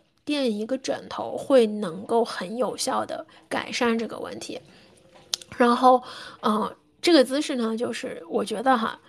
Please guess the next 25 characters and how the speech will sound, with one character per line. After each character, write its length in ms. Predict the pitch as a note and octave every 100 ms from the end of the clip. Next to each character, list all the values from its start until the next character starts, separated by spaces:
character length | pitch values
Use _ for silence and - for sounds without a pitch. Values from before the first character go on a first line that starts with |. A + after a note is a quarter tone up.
| - _ -
最 220 | - D#4
亲 240 | C#4 - C#4+
密 140 | C#4+
的 160 | G#3+ G#3
感 220 | G#3 G3+
觉 220 | - - -
就 200 | B3 G#3+
是 240 | A3+ F3+
男 320 | G3+ A#3 A3+
生 340 | A#3 C#4 B3+ C#4
整 180 | A#3 -
个 140 | A#3
人 400 | G3+ - - -
就 140 | - -
贴 260 | - B3+
到 180 | B3+ A#3+
女 140 | A#3
生 220 | A#3 A3 A3+
后 220 | B3+ G#3+
背， 320 | - A#3 - - - - -
然 140 | A#3 G#3+
后 280 | - B3
以 220 | B3+ A#3 G#3+
一 220 | C4+ D#4
种 260 | C4 A#3+